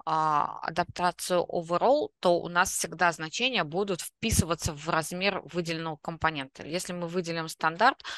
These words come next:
то у нас появляется скролл, и оно будет как бы выглядеть более, а, компактно. Можете также, м,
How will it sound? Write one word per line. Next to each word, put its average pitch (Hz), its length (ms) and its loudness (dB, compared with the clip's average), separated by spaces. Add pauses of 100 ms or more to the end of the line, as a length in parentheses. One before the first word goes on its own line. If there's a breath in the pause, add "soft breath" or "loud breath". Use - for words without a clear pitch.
(140)
то 160 280 0
у 165 100 -6
нас 196 180 2
появляется 165 520 -2
скролл, 254 420 0
и - 60 -4
оно 170 280 0
будет 190 320 -2
как 160 160 0
бы 156 120 -4
выглядеть 160 460 -8
более, 170 560 2
а, 143 340 0 (280)
компактно. - 640 2 (540 loud breath)
Можете 180 440 0
также, 160 560 0
м, 147 580 -12